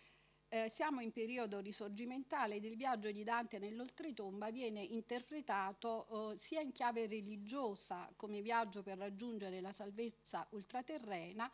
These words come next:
ma soprattutto in chiave politica, eh, come metafora del viaggio verso la giustizia e la libertà.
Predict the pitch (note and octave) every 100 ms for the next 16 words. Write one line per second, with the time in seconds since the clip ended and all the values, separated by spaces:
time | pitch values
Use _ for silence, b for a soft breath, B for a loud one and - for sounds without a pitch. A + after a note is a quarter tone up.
0 | B B B - C4 - C4 C4 D#4 -
1 | A3 G#3 A#3 A#3 A#3 - A3+ F#3+ G#3 D4
2 | C#4+ G#3+ F3+ - G#3 A#3+ A3+ - A3 G#3+
3 | G#3 G#3 G3+ G#3 C4+ C4 C#4+ D4 G#3+ F#3+
4 | A3 G#3+ A#3+ D4 A#3 G3+ F3+ G3 A3 A3
5 | G#3+ A3 G#3+ A3+ C#4+ - G3 F#3 - G#3
6 | - G#3+ G3+ G3 F3+ F3+ - - D#3+